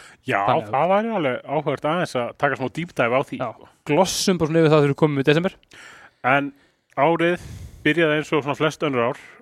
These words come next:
Speaker 1: á janúar.
Speaker 2: <laughs> Jú, jú, vissulega.
Speaker 1: Hvað voru við, hvað var að gerast?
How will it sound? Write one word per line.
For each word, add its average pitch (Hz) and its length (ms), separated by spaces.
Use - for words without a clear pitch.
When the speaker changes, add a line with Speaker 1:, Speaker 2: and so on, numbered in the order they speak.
Speaker 1:
á 127 160
janúar. 131 400
Speaker 2:
<laughs> 605 760
Jú, 147 180
jú, 143 120
vissulega. 131 340
Speaker 1:
Hvað 131 300
voru 135 180
við, 131 200
hvað 127 240
var 120 160
að - 40
gerast? - 380